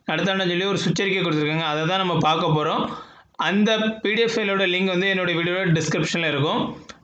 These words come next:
ஆ, வீடியோக்கு போறதுக்கு முன்னாடி என்னோட சேனல்ல சின்ன இன்ட்ரோ கொடுத்துருந்தேன். என்னோட சேனல்ல பிளேலிஸ்ட் போனீங்கன்னா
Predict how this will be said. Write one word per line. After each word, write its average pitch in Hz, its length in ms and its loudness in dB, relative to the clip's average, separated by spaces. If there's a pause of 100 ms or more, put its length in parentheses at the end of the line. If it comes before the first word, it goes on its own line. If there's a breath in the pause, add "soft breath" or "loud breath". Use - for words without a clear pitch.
(160)
ஆ, 147 220 0
வீடியோக்கு 208 400 2
போறதுக்கு 190 240 2
முன்னாடி 185 220 0
என்னோட 180 280 -2
சேனல்ல 196 260 0
சின்ன 185 260 0
இன்ட்ரோ 160 180 0
கொடுத்துருந்தேன். 139 420 0
என்னோட 196 320 0
சேனல்ல 220 560 2
பிளேலிஸ்ட் 220 520 2
போனீங்கன்னா 175 560 -2